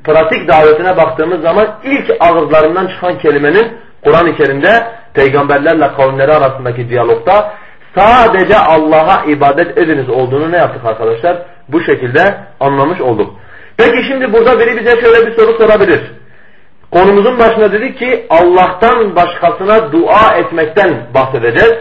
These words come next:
Bunun hükmünü anlatacağız ve bunun la ilahe illallah'ı bozan, insanı kafirlerden kılan bir unsur olduğundan bahsedeceğiz dedik. Sonra da neden yaratılışımızdan, ibadet etmek için yaratılışımızdan bahsettik.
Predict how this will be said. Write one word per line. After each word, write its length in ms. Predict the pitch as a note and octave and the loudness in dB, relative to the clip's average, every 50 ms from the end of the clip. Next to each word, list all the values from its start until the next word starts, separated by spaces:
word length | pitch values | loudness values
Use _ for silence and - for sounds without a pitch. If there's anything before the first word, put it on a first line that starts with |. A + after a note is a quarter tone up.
| - - - - - - | -6 -16 -20 -20 -8 -4
Bunun 220 | B2+ D#3+ F#3+ G#3+ | -2 0 0 0
hükmünü 400 | G3 - E3 - D3+ D#3+ F3 G3+ | 0 -2 -8 -8 -6 -2 0 2
anlatacağız 500 | G3+ - D#3+ D3 - D3 C#3+ E3+ G#3 G#3 | 2 2 0 0 0 0 2 2 2 0
ve 160 | F3+ F3 D#3 | 0 0 -2
bunun 240 | D#3 F3+ G3 F#3 F3 | -2 -2 -4 -2 0
la 180 | E3+ F#3+ G3 F#3 | 0 2 2 2
ilahe 320 | F3+ F3 F3+ F#3 F3+ F3+ | 2 2 2 2 0 0
illallah'ı 500 | F3+ F3 F3+ E3+ D#3+ D#3+ E3 F#3 F#3+ D3 | 0 0 0 0 2 2 0 0 0 0
bozan, 480 | D3 D#3 D3+ D3+ G#3 A3+ G#3+ G#3+ - - - - - - | 2 2 2 4 2 2 2 0 -4 -10 -14 -20 -14 -8
insanı 420 | - D3+ C#3 C#3+ E3 E3 G3+ G3 - | -4 -4 -2 0 0 0 0 0 -2
kafirlerden 840 | - F3 D3+ D3+ D3+ D#3 D3+ C#3+ C#3+ D3+ D#3 D#3 G#3 A#3 A#3+ A3+ A3+ | 0 0 0 0 0 -2 -4 -2 0 0 0 2 2 2 2 2 0
kılan 260 | - E3+ D#3 C#3+ C#3+ | 0 0 0 0 0
bir 120 | A#2+ A#2+ G#2 - - - - - - - - - | -2 -2 -4 -4 -8 -18 -20 -20 -20 -16 -6 -2
unsur 420 | E3 D#3+ D#3+ D#3 - G#3+ G3+ G3 | 0 0 0 2 2 4 4 4
olduğundan 560 | E3 C#3 B2+ B2+ A#2+ A2+ A2+ G2+ F#2+ - - - | 4 2 0 -2 -2 -2 -2 -2 -4 -4 -2 0
bahsedeceğiz 560 | C3+ C3+ C3+ C3 A#2+ B2 A2+ A2+ A#2 A2+ A2+ | 0 0 -2 -4 -4 -4 -2 0 0 0 0
dedik. 300 | A#2+ C#3 F#3+ A3+ A3+ - - - - - - - - - - | 0 0 0 0 0 -2 -12 -20 -20 -20 -20 -20 -8 -2 2
Sonra 320 | A3 B3+ B3+ A#3+ G#3+ G#3 | 2 2 4 4 4 4
da 280 | A#3 B3 C4 A#3+ - - - - - | 4 4 2 0 -4 -8 -14 -8 -4
neden 360 | D3 E3 F3 E3+ G#3+ A#3 A3+ | 0 0 2 4 4 4 4
yaratılışımızdan, 880 | G3 F3+ E3 D#3 D3+ D3 C#3 C3+ - D3+ C3+ C3 A#2+ C3+ F3 G3+ G#3 - - - | 4 4 4 2 2 0 -2 -2 -2 -4 -4 -2 0 0 0 0 -2 -4 -8 -4
ibadet 360 | D3 D3 D3 D#3 F3 F#3+ F3+ | -2 0 2 2 2 2 0
etmek 280 | F#3+ - E3+ F#3 F3 F3+ | -2 -4 -4 -4 -4 -4
için 100 | - F3+ | -4 -2
yaratılışımızdan 840 | E3+ D3+ C#3+ C#3 C3+ - C3+ B2+ B2 C3 C#3 B2+ B2 B2 C#3 C3+ A#2 | 0 2 2 0 0 -2 -4 -6 -6 -6 -6 -6 -2 -2 -2 -2 0
bahsettik. 440 | A2 G#2+ - - G#2 F#2 - F#2+ | -2 -4 -4 -6 -8 -8 -10 -12